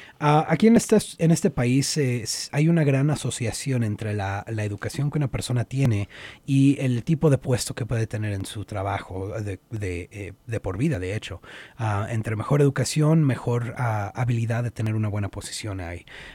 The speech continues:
Am, y es una de las razones que yo soy una persona que siempre trato de, de, de enfocarme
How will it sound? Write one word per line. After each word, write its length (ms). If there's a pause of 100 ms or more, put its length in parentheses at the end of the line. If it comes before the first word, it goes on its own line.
(100)
Am, 560
y 360
es 160
una 140
de 60
las 100
razones 320
que 80
yo 80
soy 100
una 80
persona 300
que 100
siempre 480
trato 380
de, 240
de, 600
de 120
enfocarme 760